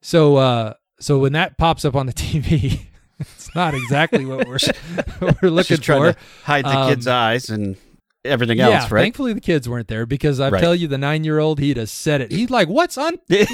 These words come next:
Speaker 1: internet?" I don't, "Whoa, whoa, whoa." Yeah, he'd have said it out loud. "What does that mean?" And then that'd have been fun. So, yeah, I just, I, no, it, I get, I get what they're doing.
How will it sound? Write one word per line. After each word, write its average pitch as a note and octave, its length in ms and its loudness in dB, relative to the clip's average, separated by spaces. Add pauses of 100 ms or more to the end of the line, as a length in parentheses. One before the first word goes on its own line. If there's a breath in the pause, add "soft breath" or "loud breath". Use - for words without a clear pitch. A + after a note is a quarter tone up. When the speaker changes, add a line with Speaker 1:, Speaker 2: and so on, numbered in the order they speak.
Speaker 1:
internet?" F3 460 2
I D3+ 100 -2
don't, - 160 -6 (100)
"Whoa, C4 500 2
whoa, C#4+ 300 0
whoa." C4+ 240 -2 (420 loud breath)
Yeah, F3+ 300 -2
he'd G3+ 160 -2
have A#3 100 -4
said F#3 200 2
it D3+ 80 2
out C#3+ 160 2
loud. E3 300 2
"What G#3 80 0
does C#4+ 120 0
that B3+ 220 2
mean?" B2 200 -4
And A#2+ 140 -8
then C3+ 220 -4 (400 soft breath)
that'd F#3+ 180 -2
have C3 80 -4
been A2 140 -4
fun. G2+ 340 -8
So, D3+ 320 2 (440 soft breath)
yeah, G#3+ 320 -2
I C3+ 100 -6
just, G#3 340 -8
I, D#3+ 180 -12 (200)
no, D3+ 320 0
it, F3 240 -10 (440)
I F#3 100 0
get, E3 260 -4
I E3+ 100 0
get F3 220 2
what G#3 160 -2
they're F3+ 120 2
doing. B2 460 -4